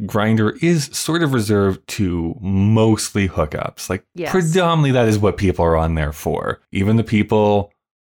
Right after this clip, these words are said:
Speaker 1: that are, like, loo-, looking for a long-term relationship, it's like, "Really, you're looking here to hook up." So I don't know if Grindr is the best place to go. So I don't know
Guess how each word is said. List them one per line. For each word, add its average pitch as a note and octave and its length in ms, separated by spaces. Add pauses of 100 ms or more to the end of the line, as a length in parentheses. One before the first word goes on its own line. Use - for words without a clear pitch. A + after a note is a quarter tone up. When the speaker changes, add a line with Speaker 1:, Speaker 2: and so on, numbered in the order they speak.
Speaker 1:
that E2+ 100
are, E2+ 120
like, E2 260
loo-, D#3+ 640
looking A#2 240
for A2 100
a G2+ 40
long-term F#2+ 400
relationship, F2+ 540
it's A2 100
like, G#2+ 180
"Really, G#2+ 320
you're F#2 120
looking E2+ 240
here D#2+ 120
to D#2 80
hook D#2 220
up." D#2 280 (140)
So D3+ 120
I - 40
don't G#3 140
know F3 80
if C3 60
Grindr A#2+ 300
is A2 80
the G2+ 80
best F#2+ 280
place F#2 260
to E2+ 80
go. D#2 360
So - 140
I G2 60
don't C3+ 160
know A#2+ 420